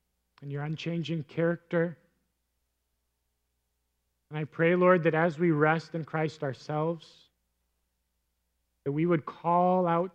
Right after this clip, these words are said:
to you on behalf of others, and that you would work mightily to continue to show your grace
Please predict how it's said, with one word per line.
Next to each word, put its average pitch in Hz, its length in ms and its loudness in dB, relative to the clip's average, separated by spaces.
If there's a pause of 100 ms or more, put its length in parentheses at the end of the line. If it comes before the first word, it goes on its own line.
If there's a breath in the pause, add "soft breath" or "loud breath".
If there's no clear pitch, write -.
to - 100 -12
you 165 360 0
on 156 160 -2
behalf 139 440 -6
of 139 120 -12
others, 151 500 -10 (3000)
and 147 120 -8
that 147 140 -6
you 165 220 0
would 151 400 0 (520)
work 170 400 -2 (640)
mightily 143 560 -2 (1120)
to 151 60 -6
continue 170 440 -2
to 202 80 0
show 185 300 2
your 185 280 2
grace 185 840 2